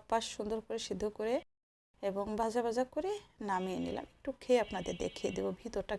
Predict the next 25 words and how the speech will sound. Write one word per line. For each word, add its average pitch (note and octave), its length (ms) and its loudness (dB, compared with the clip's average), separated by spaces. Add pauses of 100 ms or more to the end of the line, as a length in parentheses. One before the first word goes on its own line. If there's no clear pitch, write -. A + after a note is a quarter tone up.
কেমন G3+ 280 -2
হয়েছে। - 220 -2 (160)
খুব C#4+ 120 -2 (140)
সহজে B3+ 500 4 (100)
সিদ্ধ G#3+ 180 2 (120)
হয়ে C4+ 200 10
গেছে C4+ 180 0 (600)
আর - 60 4 (220)
এত - 140 -4 (180)
সুন্দর D4 260 4 (100)
একটা G#3+ 260 2
ফ্লেভার A#3 300 8 (100)
আসছে - 220 4 (120)
জানেন। G#3+ 280 2 (680)
অবশ্যই D4+ 500 2
বাসায় A#3+ 340 6 (580)
ট্রাই F3+ 200 8 (120)
করবেন E3+ 320 2 (440)
এবং A#3+ 140 2 (120)
ফ্যামিলিকে D#4 480 2 (180)
এরকম A3 280 -2 (220)
আনকমন G#3+ 440 -2 (100)
আনকমন G3 440 -4
রেসিপি G#3+ 380 -2 (200)
করে F#3+ 160 4